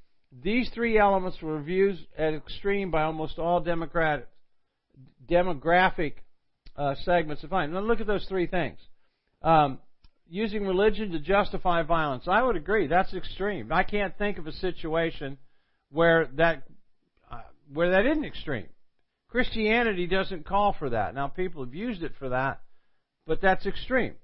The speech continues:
Now, but what about the other two? Refusing standard medical care for children and refusing to serve a customer whose lifestyle differ, dif-, differs with their belief.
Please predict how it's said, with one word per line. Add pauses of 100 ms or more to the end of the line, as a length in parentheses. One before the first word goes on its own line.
Now,
but
what
about
the
other
two? (260)
Refusing
standard
medical
care
for
children (460)
and
refusing
to
serve
a
customer
whose
lifestyle
differ, (120)
dif-, (500)
differs
with
their
belief.